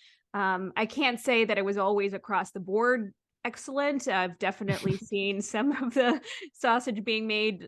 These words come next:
Speaker 1: the wrong way, but I've also had, um, excellent, um, editors who've really pushed me,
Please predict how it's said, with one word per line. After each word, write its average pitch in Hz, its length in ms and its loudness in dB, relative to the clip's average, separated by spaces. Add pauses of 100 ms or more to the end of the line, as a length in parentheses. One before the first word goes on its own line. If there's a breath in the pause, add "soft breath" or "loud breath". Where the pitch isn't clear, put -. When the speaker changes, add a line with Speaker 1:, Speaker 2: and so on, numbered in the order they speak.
Speaker 1:
the 214 160 -2
wrong 214 300 6
way, 214 480 2 (320 soft breath)
but 196 500 2
I've 196 200 -4
also 208 340 -2
had, 190 500 2 (160)
um, 190 300 -4
excellent, 277 560 0 (380)
um, 180 320 0
editors 190 540 -2
who've 190 340 -4
really 208 460 2
pushed - 400 -8
me, 196 480 -2